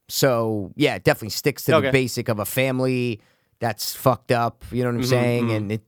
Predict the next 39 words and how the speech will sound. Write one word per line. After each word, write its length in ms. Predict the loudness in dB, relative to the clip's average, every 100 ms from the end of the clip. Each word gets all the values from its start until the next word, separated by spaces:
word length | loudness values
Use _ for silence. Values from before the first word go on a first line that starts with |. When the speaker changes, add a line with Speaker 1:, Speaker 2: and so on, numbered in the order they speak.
| -4
Speaker 1:
yeah, 140 | -2
it 80 | -2
sticks 320 | -2 -2 0
to 80 | 0
that. 280 | 2 2 2
Speaker 2:
Okay. 240 | 0 -2 -6 _
Speaker 1:
But 140 | 2 4
other 200 | 4 2
than 120 | 2
that, 180 | 2 2
there's 140 | 0
not 180 | 0 0
really 180 | 0 -2
too 160 | -2 -2
much 200 | 0 -2
to 80 |
stick 280 | -2 -2 -2
to 80 | 0
in 80 | -2
the 40 | 0
Texas 360 | -2 0 -2
Chainsaw 60 | 0
Massacre 300 | 0 0 -4
'cause 60 | -6
it's 120 | -2
really 200 | -2 -2
just 260 | -2 -4 -2
the 80 | -6
family. 640 | -2 0 0 0 0 0
Speaker 2:
Mm. 260 | -2 -4 -2
Speaker 1:
The 80 | 0
one 120 | 2
with, 100 | 0
like, 120 | 2
Matthew 340 | 0 0 -2
McConaughey 460 | -2 -2 0 0 0
gets, 180 | -2 -2
like, 180 | -4 -6
fucking 560 | -4 -4 -2 -2 -4